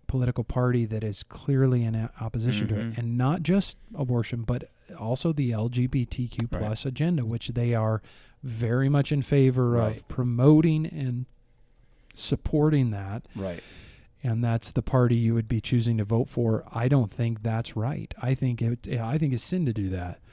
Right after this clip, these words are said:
Speaker 2: Right.
Speaker 1: And when Jesus says we're to be the salt of the earth,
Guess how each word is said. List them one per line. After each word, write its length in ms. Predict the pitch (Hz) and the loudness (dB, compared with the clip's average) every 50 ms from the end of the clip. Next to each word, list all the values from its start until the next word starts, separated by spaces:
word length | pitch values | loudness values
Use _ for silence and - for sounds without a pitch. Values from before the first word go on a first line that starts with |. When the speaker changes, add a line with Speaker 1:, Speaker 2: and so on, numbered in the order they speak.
| - - - | -20 -12 -8
Speaker 2:
Right. 220 | 92 92 87 - | -6 -6 -2 0
Speaker 1:
And 100 | 139 127 | 2 4
when 140 | 123 120 120 113 | 4 4 4 4
Jesus 340 | - 143 147 139 143 131 | 6 6 6 6 4 2
says 260 | - - 151 139 120 117 | 2 2 2 4 4 4
we're 140 | 123 139 | 4 4
to 80 | 135 135 | 4 4
be 200 | 120 127 127 123 | 4 4 2 2
the 100 | 117 117 | 2 0
salt 440 | - - - - 139 127 123 135 - | -2 -2 0 0 0 2 0 0 -4
of 100 | 147 120 104 | -4 -4 -4
the 160 | 123 113 107 | -4 -2 0
earth, 380 | 127 170 170 127 117 120 - | 0 2 2 2 0 -2 -8